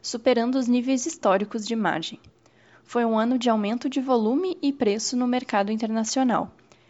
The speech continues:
contabilizando vinte e cinco novas habilitações para exportar para diferentes mercados.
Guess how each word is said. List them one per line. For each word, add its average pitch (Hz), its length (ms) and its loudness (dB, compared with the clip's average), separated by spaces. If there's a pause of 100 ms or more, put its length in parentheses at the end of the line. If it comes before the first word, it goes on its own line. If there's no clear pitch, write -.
(140)
contabilizando 214 840 -4
vinte 262 220 -2
e - 40 -18
cinco 285 360 -4
novas 240 380 0
habilitações 254 800 -2
para 226 180 -4
exportar 220 520 -4
para 208 200 -6
diferentes 202 600 -6
mercados. - 680 -6